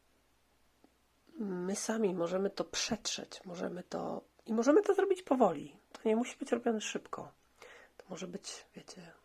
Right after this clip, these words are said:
pociągnięcie, pociągnięcie z uwagą, <clears throat> żeby właśnie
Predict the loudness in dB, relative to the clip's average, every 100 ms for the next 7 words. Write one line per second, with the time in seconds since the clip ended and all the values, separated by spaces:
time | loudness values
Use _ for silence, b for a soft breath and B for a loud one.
0 | -14 -12 -10 -10 -10 -12 -12 -14 -14 -18
1 | _ _ _ _ -16 -12 -12 -8 -8 -8
2 | -10 -6 -6 -4 -6 -4 -6 -6 -12 b
3 | b b b b b b -8 -8 6 8
4 | 12 12 12 10 4 2 0 4 4 4
5 | 2 2